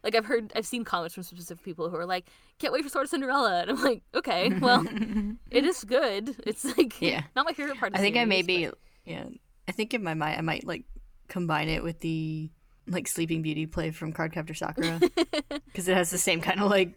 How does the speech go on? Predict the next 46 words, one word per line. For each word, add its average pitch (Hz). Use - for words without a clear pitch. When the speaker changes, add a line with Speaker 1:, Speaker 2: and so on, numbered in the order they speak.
Speaker 2:
random 160
weird 156
casting 160
that 165
leads 202
to -
comedy. 160
Speaker 1:
<laughs> 165
Yes. 165
Speaker 2:
But 165
Speaker 1:
Of -
course. 185
Speaker 2:
Mm-hmm. 196
Speaker 1:
It's 233
also 320
an 262
opportunity 208
for 190
romance, 180
just -
like 240
going 214
on 202
a 202
trip. -
<laughs> -
Speaker 2:
Yeah. 277
Speaker 1:
When 220
you're 220
not 226
yourself. 202
<laughs> 311
Speaker 2:
<laughs> 190
Speaker 1:
I 214
don't 208
know. 147
I'm 262
excited 285
to 220
read 190
it 180
again 165
and 165
have 180
a 175
nice 170